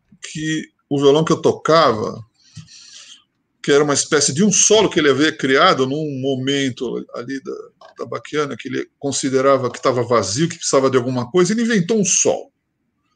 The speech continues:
E eu tava fazendo esse solo, e ele achava que esse solo tinha que ter um timbre apagado. Eu falei, "Mas pizzicato não dava pra fazer,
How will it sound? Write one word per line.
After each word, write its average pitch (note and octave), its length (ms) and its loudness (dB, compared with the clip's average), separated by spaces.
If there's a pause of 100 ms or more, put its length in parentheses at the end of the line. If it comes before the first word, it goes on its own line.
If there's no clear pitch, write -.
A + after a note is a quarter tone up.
(960)
E E3+ 60 -2
eu E3+ 80 0
tava D#3+ 180 2
fazendo C3 240 0
esse A#2 180 -6
solo, D3+ 560 -2 (540)
e G3+ 80 -4
ele G3 220 4
achava D3+ 400 2
que G#2+ 80 -8
esse A#2+ 160 -4
solo F3 340 -6
tinha F#3 180 -6
que E3+ 100 -10
ter E3+ 140 -6
um E3 100 -4
timbre F3 360 -6
apagado. - 640 -6
Eu - 60 -20
falei, - 240 -12
"Mas C#2 240 -14
pizzicato - 640 -10
não F#3 140 -4
dava E3 240 -6
pra - 160 -12
fazer, G#2 520 -14